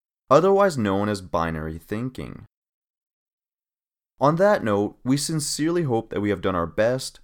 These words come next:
to remain as neutral as possible, since this information is intended for everyone, because it affects everyone.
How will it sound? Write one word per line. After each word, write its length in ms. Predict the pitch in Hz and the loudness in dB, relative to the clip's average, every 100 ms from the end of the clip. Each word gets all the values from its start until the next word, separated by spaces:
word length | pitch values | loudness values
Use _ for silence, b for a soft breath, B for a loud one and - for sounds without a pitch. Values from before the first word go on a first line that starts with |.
| - | -12
to 80 | - | -4
remain 340 | 110 117 127 | -2 -2 -2
as 140 | 131 120 | -2 -4
neutral 560 | 107 113 120 - 87 | -2 -2 -4 -4 -4
as 80 | 85 | -4
possible, 800 | - 95 98 110 92 73 71 71 _ _ _ _ _ _ _ | -6 -4 -4 -4 -8 -8 -10 -10 _ _ _ _ _ _ _
since 260 | - 135 135 | -6 -2 -2
this 180 | 156 147 | -2 -4
information 560 | 147 139 110 117 - | -6 -4 -4 -4 -6
is 140 | 110 98 | -8 -6
intended 640 | 98 - 123 117 87 82 | -8 -6 -6 -6 -6 -8
for 240 | - 98 101 | -10 -4 -2
everyone, 560 | 127 98 78 80 - - _ _ | -2 -4 -8 -10 -16 -20 _ _
because 340 | 127 143 151 | -4 -2 -4
it 80 | 156 | -4
affects 520 | 165 - 131 143 - | -8 -4 -4 -4 -6
everyone. 580 | 92 82 80 78 73 - | -6 -6 -8 -10 -12 -16